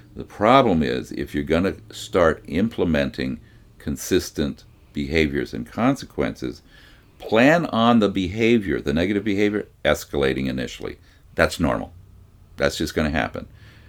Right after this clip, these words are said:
The kid's gonna have a hissy fit like the kid in the candy line, or excuse me, the checkout line, trying to get the candy. They're gonna escalate because they're gonna keep pushing, pushing, pushing until they get what they want. They wanna see how far they can go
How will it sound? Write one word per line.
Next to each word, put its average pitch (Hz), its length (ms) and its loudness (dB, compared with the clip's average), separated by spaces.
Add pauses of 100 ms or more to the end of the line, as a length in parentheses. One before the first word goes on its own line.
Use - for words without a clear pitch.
(120)
The - 80 -12
kid's - 260 2
gonna 80 160 0
have 71 180 0
a 65 60 -4
hissy 113 340 -2
fit 101 240 0
like 71 200 -4
the - 80 -8
kid 92 200 0
in 104 120 2
the 104 40 -2
candy 76 360 0
line, 69 280 -2
or 55 140 -8
excuse 69 320 -6
me, 62 80 -6
the - 80 -10
checkout 85 380 0
line, 69 260 -4
trying 69 200 0
to 85 60 -2
get 85 120 -2
the - 60 -12
candy. 67 440 -4 (640)
They're 69 140 -2
gonna 78 240 2
escalate 64 640 -2 (300)
because - 320 -2
they're 78 100 0
gonna 85 240 -2
keep 127 260 -4
pushing, 113 340 -4
pushing, - 300 -6
pushing 120 400 -2 (300)
until 76 480 2
they 73 420 6
get 110 240 4
what - 160 -2
they 65 140 -4
want. 58 320 -8 (640)
They 98 140 0
wanna 98 260 -2
see 82 220 -8
how 92 220 0
far 76 320 -2
they 73 160 -4
can 73 160 -8
go 98 400 2